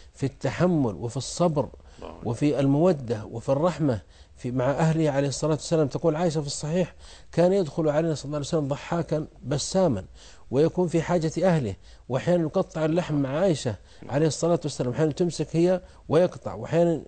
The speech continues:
Speaker 1: ي-، ي-، يقطع، يمسك هو صلى الله عليه وسلم وهي تقطع، ويمزح صلى الله عليه وسلم ولا يكون له حق، ويكون قريباً ويسأل عن أخبارهم صلى الله عليه وسلم. منها أن يعطى وقت للأسرة، لأن يعني مشاهد الآن أمام زحمة الحياة والمشاغل أن الرجل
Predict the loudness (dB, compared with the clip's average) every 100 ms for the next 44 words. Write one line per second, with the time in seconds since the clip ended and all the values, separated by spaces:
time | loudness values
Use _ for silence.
0 | -8 -4 -4 -6 -8 -6 0 0 -2 -8
1 | -2 -2 0 0 -2 -2 -2 -2 -2 0
2 | 0 4 4 4 0 -2 -14 -16 -20 -20
3 | -18 -2 4 4 4 -2 0 2 4 4
4 | 2 0 0 0 -4 -18 -20 -4 2 2
5 | 2 0 2 0 0 -4 0 0 2 0
6 | 4 4 4 2 0 0 2 0 0 2
7 | 2 4 0 -2 0 0 0 0 2 0
8 | 0 -10 -18 -18 -8 2 4 6 4 0
9 | -4 0 2 2 2 2 2 0 -4 -4
10 | -4 -2 -2 -4 -12 -20 -12 0 2 4
11 | 2 0 -6 -4 -4 0 2 2 0 0
12 | 0 0 -2 -10 -20 -16 -2 2 4 2
13 | -2 -2 -4 -2 -2 0 0 0 0 2
14 | 2 0 -2 0 0 0 0 -2 -4